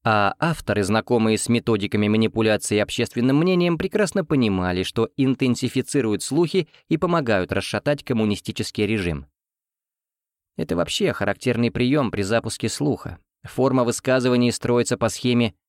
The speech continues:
«неправда, что», «я не верю, что», а далее излагается именно тот сюжет, который требуется подсадить.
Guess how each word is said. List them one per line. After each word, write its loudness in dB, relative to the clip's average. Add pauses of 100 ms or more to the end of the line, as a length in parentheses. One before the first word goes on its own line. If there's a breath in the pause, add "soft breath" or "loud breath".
(460)
«неправда, 4
что», 2 (460)
«я 4
не 4
верю, 2
что», 0 (480)
а -2
далее 2
излагается 2
именно 2
тот -2
сюжет, -2
который -2
требуется 0
подсадить. -6